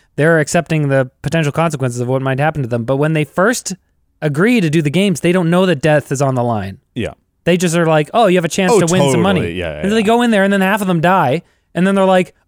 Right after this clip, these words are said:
Speaker 1: "Oh, what?" So all, for all those people that died in the first game,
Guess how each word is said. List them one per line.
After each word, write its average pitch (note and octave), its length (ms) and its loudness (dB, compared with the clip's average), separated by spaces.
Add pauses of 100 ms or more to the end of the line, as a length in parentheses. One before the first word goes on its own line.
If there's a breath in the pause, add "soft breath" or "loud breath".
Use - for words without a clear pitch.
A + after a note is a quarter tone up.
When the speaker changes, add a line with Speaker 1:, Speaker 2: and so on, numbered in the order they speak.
(100)
Speaker 1:
"Oh, D4 300 4
what?" G#3 400 2 (140 soft breath)
So G#3 120 -2
all, B3 120 2
for A#3 140 -2
all C4+ 140 4
those C4 160 2
people B3+ 240 0
that F3+ 140 0
died G3+ 260 2
in F#3+ 60 2
the F3+ 60 0
first F#3 260 -2
game, G3+ 400 0